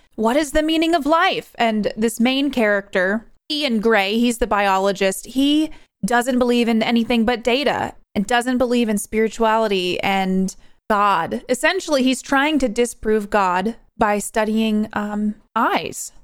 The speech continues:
Throughout this whole movie, it unwraps very slowly, I might add. It unwraps this idea of incarnation. That's at least my takeaway from it. This reality is slightly different than ours, where, like,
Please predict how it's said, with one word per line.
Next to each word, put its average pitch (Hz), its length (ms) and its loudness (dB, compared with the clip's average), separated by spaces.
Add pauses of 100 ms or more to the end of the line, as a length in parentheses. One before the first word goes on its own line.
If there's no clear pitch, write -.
(120)
Throughout 269 340 2
this 277 200 -2
whole 277 280 2
movie, 196 640 0 (240)
it 220 360 -2 (240)
unwraps 233 1080 -2 (220)
very 269 260 2
slowly, 214 640 0
I 175 120 0
might 175 280 0
add. 180 380 -2 (260)
It 254 180 -2
unwraps 240 920 -2 (300)
this 226 180 0
idea 214 560 0
of 220 180 -2
incarnation. 214 1000 -2 (160)
That's 294 240 -2
at - 80 -6
least 254 200 -2
my 208 220 2
takeaway 202 520 -2
from - 220 -4
it. - 140 -4 (300)
This 349 240 -2
reality 285 400 2
is 226 100 -2
slightly 226 320 0
different 208 380 -4
than 208 120 -2
ours, 196 460 0
where, 220 100 0
like, 190 320 -4